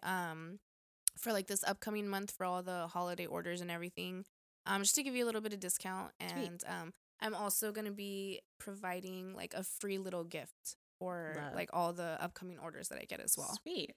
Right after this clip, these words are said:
Speaker 1: Yeah.
Speaker 2: Yeah. So if you guys are, um, looking for, like you said, <laughs> accessories
Speaker 1: Mm-hmm.
Speaker 2: that you didn't know you need, which is exactly what her brand is, you guys can find her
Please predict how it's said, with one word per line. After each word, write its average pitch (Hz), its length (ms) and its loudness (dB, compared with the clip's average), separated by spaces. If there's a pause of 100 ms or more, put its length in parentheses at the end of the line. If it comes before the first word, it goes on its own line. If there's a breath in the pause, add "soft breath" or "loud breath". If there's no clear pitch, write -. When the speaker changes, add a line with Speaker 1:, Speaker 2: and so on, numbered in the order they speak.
(140)
Speaker 1:
Yeah. - 180 -12 (200)
Speaker 2:
Yeah. 196 160 6
So 196 140 0
if 185 100 -2
you 196 60 -4
guys 180 320 2
are, 160 600 2
um, 147 560 -6 (120)
looking 151 320 -4
for, 160 140 -4
like 143 220 -2
you 147 80 -4
said, 160 360 6
<laughs> - 40 -10
accessories 180 460 4
Speaker 1:
Mm-hmm. - 80 -2
Speaker 2:
that 170 80 4
you 175 60 2
didn't 170 200 4
know 165 80 0
you 160 180 0
need, 165 280 2
which 175 180 2
is 151 120 0
exactly 156 400 -2
what 156 120 0
her 156 120 -6
brand 147 280 -2
is, 151 220 -2
you 147 80 -4
guys 147 160 0
can 151 120 -10
find 143 240 -4
her 151 260 -6